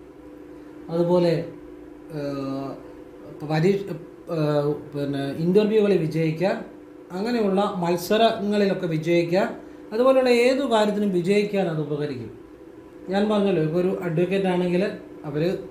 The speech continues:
ഇടത് പാൻറ്റിൻ്റെ പോക്കറ്റിൽ ആരും രഹസ്യമായിട്ട് ചെയ്യണം, ആരും അറിയരുത്. ഈ ഹനുമാൻ സ്വാമിയുടെ ഒരു,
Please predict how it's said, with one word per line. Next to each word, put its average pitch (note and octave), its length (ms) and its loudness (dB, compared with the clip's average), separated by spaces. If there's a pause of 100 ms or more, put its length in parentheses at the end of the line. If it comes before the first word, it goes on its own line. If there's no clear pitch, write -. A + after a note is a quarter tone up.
(240)
ഇടത് D3 240 -2 (480)
പാൻറ്റിൻ്റെ E3 580 0
പോക്കറ്റിൽ E3 520 -2
ആരും F3 220 2
രഹസ്യമായിട്ട് G3 480 2
ചെയ്യണം, E3+ 240 0
ആരും F3 220 2
അറിയരുത്. E3+ 340 0 (840)
ഈ - 20 2 (920)
ഹനുമാൻ F#3 360 0
സ്വാമിയുടെ F#3 360 2
ഒരു, E3+ 100 0